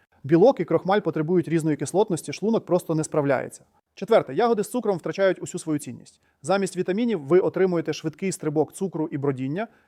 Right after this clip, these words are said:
але найгірше не самі продукти, а те, що в сучасному світі ми щодня виснажуємо свій шлунково-кишковий тракт. Постійні перекуси, стрес, кава надще,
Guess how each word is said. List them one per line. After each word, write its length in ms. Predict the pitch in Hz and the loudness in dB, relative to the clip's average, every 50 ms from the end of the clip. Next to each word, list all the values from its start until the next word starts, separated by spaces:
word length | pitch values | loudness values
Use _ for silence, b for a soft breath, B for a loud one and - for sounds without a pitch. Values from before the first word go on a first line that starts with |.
| b b b | b b b
але 420 | - 151 160 165 180 208 220 220 - - | 0 4 6 6 8 8 6 4 2 0
найгірше 460 | 160 160 160 156 196 240 208 190 165 | 0 0 2 2 0 0 0 0 0
не 80 | 165 | 0
самі 220 | 151 - 180 202 190 | 0 0 0 -2 0
продукти, 420 | - 156 139 139 127 - - 131 - | 0 0 0 0 0 -2 -4 -2 0
а 80 | 143 135 | 0 0
те, 120 | - 190 | 0 0
що 120 | - - | 0 -2
в 60 | 156 - | -2 -4
сучасному 480 | 156 139 - 170 170 165 165 151 147 | -4 2 2 2 2 2 0 -4 -4
світі 300 | - - 190 226 214 180 | -4 -4 -6 -4 -2 0
ми 140 | 147 151 160 | 0 0 0
щодня 320 | 156 - 151 139 156 165 | 0 -2 -4 0 0 2
виснажуємо 640 | 151 143 135 - 156 175 196 170 156 147 139 139 127 b b b b | 2 0 0 0 0 0 2 2 2 0 0 0 -2 b b b b
свій 240 | - - - 170 175 | -14 -4 -2 0 0
шлунково-кишковий 880 | 156 - 156 147 139 - 185 202 185 165 - 139 - - 165 156 147 139 | 2 2 0 0 2 4 4 4 4 4 0 -4 -2 0 2 2 2 2
тракт. 360 | - 131 123 117 - _ b b b b b | 0 0 -2 -2 -4 _ b b b b b
Постійні 420 | - 160 - - 208 226 220 208 175 | -4 -4 -2 0 0 2 2 2 4
перекуси, 540 | 180 165 156 - - 190 202 190 - 175 | 4 2 2 2 0 -2 -2 0 0 -2
стрес, 460 | 156 - - 165 160 180 190 185 - - | -2 -2 0 2 4 4 4 2 0 -2
кава 360 | - - 156 175 180 180 165 | 0 4 4 6 6 4 4
надще, 500 | 156 160 170 170 - - - - 156 | 2 2 0 0 -2 -6 -4 -4 -4